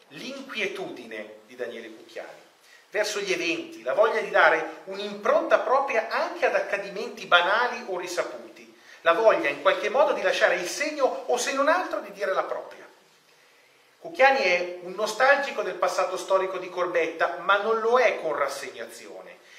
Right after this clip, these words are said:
Infatti lo fa con grande vitalità. Le sue poesie ancora oggi, io l'ho sempre detto, l-,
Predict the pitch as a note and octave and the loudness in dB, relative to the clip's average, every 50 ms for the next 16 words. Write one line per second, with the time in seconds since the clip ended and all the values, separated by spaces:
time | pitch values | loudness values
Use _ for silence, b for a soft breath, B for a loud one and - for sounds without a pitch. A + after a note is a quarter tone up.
0 | B B B C3 - - G#3+ G#3+ A3+ A#3 A3+ - F#3 E3+ E3 E3 B B B B | B B B -18 0 4 6 6 6 6 4 -2 -6 -8 -10 -12 B B B B
1 | B B B B - D#3+ D#3+ - G3 F3 F3 F#3+ - - F#3+ G3+ G#3 G3+ G3 F#3 | B B B B -10 -2 4 6 6 6 4 2 0 4 4 4 4 4 0 -4
2 | F3+ - - F3 F3 E3 - - A3+ G3 - - - - - - - - - - | -4 -2 -2 -2 -2 0 2 4 6 6 4 2 -2 -6 -10 -16 -18 -18 -20 -20
3 | - - - - - G#3+ F#3+ - G3+ G3+ G3 - - G3 F#3 D#3+ C#3+ C#3 C#3 C#3+ | -20 -20 -14 -10 -6 -6 -4 -2 -2 -2 -2 -2 -4 -6 -8 -8 -8 -4 -2 -2
4 | C#3+ C#3+ - F3+ F3+ E3+ E3 D#3+ D3+ - - - - - - D#3+ E3+ E3+ D3 C3+ | -2 -2 -2 0 4 6 6 6 6 6 2 -2 -4 -6 -8 -8 -6 -4 -4 -4
5 | - - - - D#3+ - - D3+ - D3+ C#3+ C3+ - C3 B2 - B B B B | -4 -6 -10 -12 -12 -10 -10 -8 -6 -6 -6 -6 -6 -8 -8 -8 B B B B
6 | B B B - - C3+ | B B B -20 -10 -4